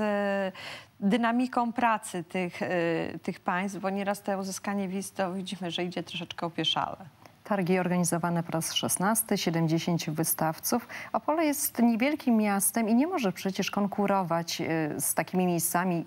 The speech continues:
Speaker 2: znanymi targowymi jak Poznań czy jak Kielce. No to czym się przekonuje wystawców?
Speaker 1: No właśnie, to jest nasza ciężka praca w agencji, e, bo proszę sobie jednak zdawać sprawę z tego, że, e, tych, e, eventów, tych imprez, tych targów jest bardzo wiele.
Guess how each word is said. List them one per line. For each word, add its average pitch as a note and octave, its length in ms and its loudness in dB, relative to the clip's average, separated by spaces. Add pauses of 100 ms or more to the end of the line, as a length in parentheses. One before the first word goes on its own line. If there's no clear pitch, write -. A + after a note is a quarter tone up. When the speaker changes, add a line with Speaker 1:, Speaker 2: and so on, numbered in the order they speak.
(140)
Speaker 2:
znanymi E3+ 480 2
targowymi D#3 520 0
jak C#3+ 200 0
Poznań E3 420 0
czy D#3 140 -2
jak C#3 220 -4
Kielce. F#3+ 480 0 (340)
No F#3+ 80 -2
to - 80 2 (160)
czym C#4 180 0
się C4 120 -2
przekonuje C#3+ 500 -2
wystawców? - 520 -2
Speaker 1:
No A#3+ 80 2
właśnie, A3+ 640 -2
to C4 120 -2
jest B3 180 2
nasza A3+ 220 2
ciężka A3 340 0
praca A3 320 -2
w - 80 -6
agencji, A#3 680 0 (440)
e, F#3+ 380 2
bo F#3 220 0 (100)
proszę C4+ 400 2
sobie A3+ 280 0
jednak A3+ 260 2
zdawać B3 320 0
sprawę A#3+ 340 0
z - 100 -8
tego, A#3 300 0
że, A3 320 0
e, G3+ 320 0
tych, - 240 -2
e, G#3+ 460 0
eventów, G3+ 520 0
tych - 240 -4
imprez, A#3 500 0
tych - 240 -4
targów A3+ 520 0
jest G3+ 100 0
bardzo A#3 360 2
wiele. G#3 480 2